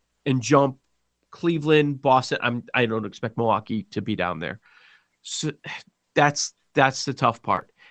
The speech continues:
And let's say, let's say you don't do that, but you win your play-in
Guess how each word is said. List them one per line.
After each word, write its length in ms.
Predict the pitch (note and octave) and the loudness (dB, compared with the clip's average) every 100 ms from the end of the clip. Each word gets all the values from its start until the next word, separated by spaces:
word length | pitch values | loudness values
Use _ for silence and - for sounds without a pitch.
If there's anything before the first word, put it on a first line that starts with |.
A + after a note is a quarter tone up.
| _ | _
And 100 | D#3 E3+ | 2 4
let's 180 | F#3+ | 4
say, 240 | - G3+ - | 6 4 4
let's 200 | F3+ F3+ | 0 4
say 160 | G#3 F#3 | 6 6
you 160 | E3+ | 4
don't 260 | C#3 G3 A3 | 4 4 4
do 120 | G3+ | 2
that, 420 | F3+ F3 F3 - _ - _ | 4 6 4 2 _ -20 _
but 100 | E3+ | -2
you 140 | E3+ D#3 | 2 6
win 200 | F#3 F3 | 6 6
your 120 | F#3 | -2
play-in 560 | - E3+ D3 C#3+ C#3 | 0 2 2 2 -2